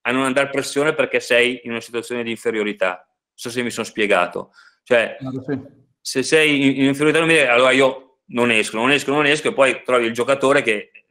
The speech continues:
Speaker 1: da, da, da venti metri ti fa gol. Eh, noi,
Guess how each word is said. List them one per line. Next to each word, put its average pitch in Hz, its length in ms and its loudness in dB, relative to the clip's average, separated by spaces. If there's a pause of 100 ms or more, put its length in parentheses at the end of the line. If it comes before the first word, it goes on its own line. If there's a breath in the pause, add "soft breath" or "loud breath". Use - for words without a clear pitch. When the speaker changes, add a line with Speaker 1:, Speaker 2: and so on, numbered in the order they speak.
(280)
Speaker 1:
da, 101 160 -10
da, 104 220 -6
da 104 120 -2
venti 113 300 0
metri 120 600 2
ti 104 100 -8
fa 101 140 -2
gol. 104 400 4 (360 soft breath)
Eh, 110 400 -4
noi, 147 220 4